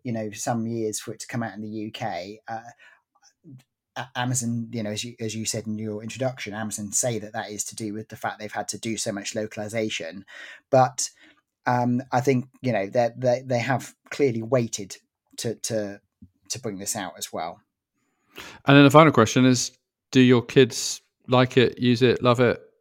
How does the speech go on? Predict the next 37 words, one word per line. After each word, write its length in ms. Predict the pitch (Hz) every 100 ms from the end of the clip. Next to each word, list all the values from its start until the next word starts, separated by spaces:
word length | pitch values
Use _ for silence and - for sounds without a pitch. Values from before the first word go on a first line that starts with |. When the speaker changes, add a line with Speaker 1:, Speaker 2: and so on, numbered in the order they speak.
| -
Speaker 2:
or 260 | 113 110 98
were 120 | 104
they 120 | 104
just 180 | 95 -
a 20 |
bit 140 | 104
like, 220 | 90 95 -
"Oh, 200 | 98 85 - - -
all 100 | 98
right, 180 | 87
thanks, 240 | - 98 -
Dad"? 180 | 87 - _ _ - - - - - - - - _
Speaker 1:
Um, 260 | 160 165 165
well, 120 | 156
I, 200 | 156 165 -
I, 140 | 151 143
yeah, 220 | 143 120
m-, 220 | 135 147 - -
<laughs> 180 | -
yeah, 260 | 139 143 117
my, 280 | 135 160 156
my, 300 | 160 156 156 -
my 180 | 165 170
older 180 | 175 165
kid's 300 | 147 131 135
really 300 | 139 131 131
into, 480 | 123 120 120 117 - - - _ -
um, 480 | 113 107 107 104 - _ 135 123
w-, 160 | 117 131
really 240 | 131 131
into 160 | 120 123
asking 300 | 117 - 110
Ale-, 200 | 113 107 107 -
Alexa 420 | 127 110 113 -
for 120 | 113 107
stuff 320 | - 110 120
anyway. 580 | 117 107 85 82 107